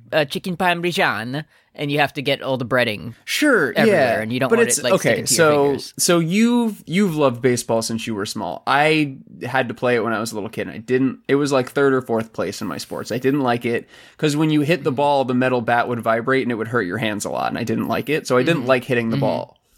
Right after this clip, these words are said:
Speaker 2: So that was a problem for my dad, who was the coach, so he was like, "Oh, I'm just gonna get him some gloves that are going to,
Speaker 1: Mm.
Speaker 2: to sort of temper that vibration. It's gonna make him feel like white Babe Ruth out there, and he's gonna, he's gonna swing for the fences." That shit didn't help at all.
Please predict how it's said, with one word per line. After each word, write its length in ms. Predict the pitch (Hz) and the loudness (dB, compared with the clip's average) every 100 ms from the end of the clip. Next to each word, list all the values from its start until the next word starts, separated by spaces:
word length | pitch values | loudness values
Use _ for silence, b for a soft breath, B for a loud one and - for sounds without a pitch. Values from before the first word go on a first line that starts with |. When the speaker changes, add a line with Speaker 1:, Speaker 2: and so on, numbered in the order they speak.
| _ _ _ _ _ | _ _ _ _ _
Speaker 2:
So 300 | - 143 135 | 0 2 2
that 180 | 139 156 | 2 2
was 100 | 151 | 2
a 60 | 139 | 2
problem 400 | 131 120 120 117 | 2 2 -2 -4
for 100 | 117 | 0
my 160 | 117 | 0
dad, 260 | 113 135 120 | 2 0 0
who 80 | 117 | -4
was 140 | 110 | -6
the 80 | 113 | -4
coach, 320 | 135 127 - | 0 0 -2
so 100 | 101 | -6
he 80 | 110 | -6
was 180 | 107 110 | -6 -4
like, 240 | 110 110 - | -4 -4 2
"Oh, 140 | 156 117 | 4 4
I'm 100 | 120 | 0
just 100 | 117 | 0
gonna 120 | 123 | 2
get 180 | 117 113 | 2 2
him 120 | 117 | 0
some 200 | 113 110 | -2 -4
gloves 720 | 113 143 127 110 113 - - b b b b | 0 2 4 2 -4 -8 -8 b b b b
that 100 | 123 | 2
are 60 | 123 | 4
going 240 | 127 120 | 4 2
to, 260 | 117 113 110 | 0 -2 -2
Speaker 1:
Mm. 180 | 110 110 | -8 -8
Speaker 2:
to 200 | 117 110 | -4 -4
sort 200 | 117 110 | -4 -6
of 240 | 107 - - - | -8 -16 -20 -2
temper 680 | 151 143 131 107 87 - _ 131 | 0 2 2 2 0 -6 _ -2
that 180 | 110 | 0
vibration. 640 | 110 113 117 101 - 101 - | 2 0 -2 -4 -6 -8 -8
It's 160 | 120 | -6
gonna 140 | 135 123 | -2 2
make 220 | 123 120 | 2 0
him 360 | 113 113 110 - - - - - 127 | -2 -2 -4 -8 -18 -20 -20 -20 -2
feel 200 | 135 113 | 0 2
like 160 | 113 | 0
white 180 | 117 104 | 0 2
Babe 180 | 113 107 | 0 2
Ruth 200 | 135 123 | 0 2
out 140 | 78 | -2
there, 80 | 78 | -2
and 80 | 82 | -4
he's 120 | 95 | -6
gonna, 220 | 110 98 101 | -6 -6 -6
he's 160 | 120 113 | -6 -6
gonna 140 | 104 | -6
swing 200 | 104 104 | -6 -6
for 100 | - | -8
the 80 | - | -2
fences." 600 | 120 110 - - - - b b b b b b _ - | -2 -2 -4 -6 -8 -12 b b b b b b _ -6
That 180 | 196 | -2
shit 100 | 330 | -2
didn't 160 | 269 269 | 0 0
help 180 | 254 233 | 0 0
at 60 | 247 | 0
all. 480 | 294 131 - 185 | 0 0 -4 -8